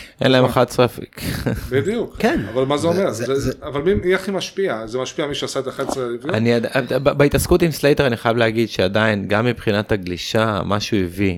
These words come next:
Speaker 1: מבחינת הסטייל שלו,
Speaker 2: אין בעיה, אבל
Speaker 1: והחדשנות
Speaker 2: הוא שם
Speaker 1: שלו.
Speaker 2: הכי גבוה?
Speaker 3: סלייטר, לא, אבל אני אגיד לך, סלייטר זה לא דוגמה טובה, כי סלייטר היום, גם בלי האחת עשרה אליפויות שלו, משפיע העולם, על העולם הזה בצורה
Speaker 2: אין בעיה, אבל,
Speaker 3: מדהימה.
Speaker 2: אבל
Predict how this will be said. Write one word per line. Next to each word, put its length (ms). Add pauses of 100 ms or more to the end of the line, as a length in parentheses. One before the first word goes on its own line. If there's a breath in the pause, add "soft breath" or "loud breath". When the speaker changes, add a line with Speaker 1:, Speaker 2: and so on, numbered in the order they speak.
Speaker 1:
מבחינת 340
הסטייל 300
שלו, 320 (200)
Speaker 2:
אין 160
בעיה, 220
אבל 120 (100)
Speaker 1:
והחדשנות 280
Speaker 2:
הוא 100
שם 60
Speaker 1:
שלו. 180
Speaker 2:
הכי 160
גבוה? 260
Speaker 3:
סלייטר, 460
לא, 180
אבל 80
אני 120
אגיד 140
לך, 220
סלייטר 320
זה 120
לא 80
דוגמה 240
טובה, 440 (360)
כי 120
סלייטר 480
היום, 340
גם 200
בלי 140
האחת 240
עשרה 120
אליפויות 400
שלו, 240 (380)
משפיע 380
העולם, 300
על 160
העולם 240
הזה 140
בצורה 760 (440)
Speaker 2:
אין 180
בעיה, 260
אבל, 100
Speaker 3:
מדהימה. 280
Speaker 2:
אבל 160